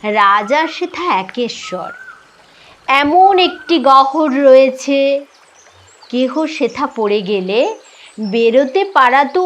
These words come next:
অতি দূর কথা, নাম নিশানা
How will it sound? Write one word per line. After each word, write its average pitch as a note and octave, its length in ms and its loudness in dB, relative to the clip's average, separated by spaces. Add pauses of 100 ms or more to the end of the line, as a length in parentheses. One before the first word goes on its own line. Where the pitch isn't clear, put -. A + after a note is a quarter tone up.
অতি C4+ 380 2
দূর C4+ 500 -4 (140)
কথা, C#4+ 580 0 (280)
নাম B3 560 2
নিশানা D#4 800 0